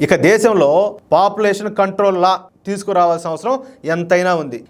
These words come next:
ఇద్దరు పిల్లల కన్నా ఎక్కువగానే వారికి ఓటు వేసే హక్కును తీసివేయాల్సిందే. అప్పుడే మన దేశంలో ముస్లిం పాపులేషన్ పెరగకుండా స్థిరంగా ఉంటుంది. అంతేకాకుండా ఇద్దరు కన్నా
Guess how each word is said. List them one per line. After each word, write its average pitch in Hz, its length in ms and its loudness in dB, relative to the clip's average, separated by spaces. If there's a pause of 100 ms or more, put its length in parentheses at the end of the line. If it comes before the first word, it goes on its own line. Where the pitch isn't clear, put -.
ఇద్దరు 156 340 0
పిల్లల 208 340 0
కన్నా 196 360 -4 (360)
ఎక్కువగానే 202 460 -2
వారికి 175 720 -2
ఓటు 190 260 0
వేసే 180 280 -2
హక్కును 180 500 -2 (240)
తీసివేయాల్సిందే. 165 1120 0 (280)
అప్పుడే 214 480 0 (120)
మన 170 220 -2
దేశంలో 202 540 -4 (140)
ముస్లిం 185 320 -6
పాపులేషన్ 185 480 -4 (100)
పెరగకుండా 185 520 -2 (240)
స్థిరంగా 185 500 2
ఉంటుంది. 170 640 -6 (220)
అంతేకాకుండా 180 1000 -2 (140)
ఇద్దరు 165 280 0
కన్నా 208 360 -2